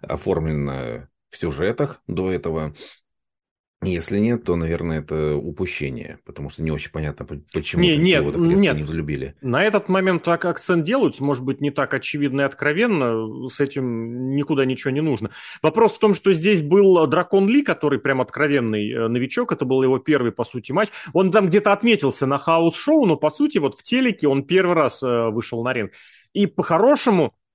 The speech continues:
Speaker 2: это вот были как бы его смотрины, то есть его такой бенефис первый, мол, посмотрите, кого мы вам привезли, вот такой у нас есть парень. При этом другой свой тоже ма-, свой, европейский масочник в этом плане тоже был, э, Аксиом.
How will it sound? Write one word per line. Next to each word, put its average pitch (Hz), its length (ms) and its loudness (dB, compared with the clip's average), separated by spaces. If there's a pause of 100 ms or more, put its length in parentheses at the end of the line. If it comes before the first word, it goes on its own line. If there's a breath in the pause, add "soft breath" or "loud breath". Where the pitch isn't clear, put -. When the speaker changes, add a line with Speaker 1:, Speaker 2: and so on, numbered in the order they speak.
Speaker 2:
это 196 220 2
вот 185 100 6
были 180 220 2
как 180 220 0
бы 165 100 6
его 170 160 4
смотрины, 165 560 2
то 127 120 -2
есть 120 100 -2
его 170 100 4
такой 139 220 0
бенефис 165 580 0
первый, 131 320 0
мол, 110 160 0
посмотрите, 175 480 -2
кого 131 220 0
мы 123 120 0
вам 110 160 0
привезли, 214 600 2 (320 soft breath)
вот 214 240 4
такой 196 260 4
у 180 60 6
нас 160 260 2
есть 139 300 -2
парень. 117 380 0 (260 loud breath)
При 160 140 6
этом 190 360 4
другой 202 320 6
свой 180 260 4
тоже 131 240 2
ма-, 139 200 2
свой, 120 420 0 (480)
европейский 135 640 0
масочник 120 480 -4
в 120 40 -2
этом 120 200 -6
плане 127 260 0
тоже 123 280 0
был, 226 320 4
э, 151 260 4
Аксиом. 135 380 -2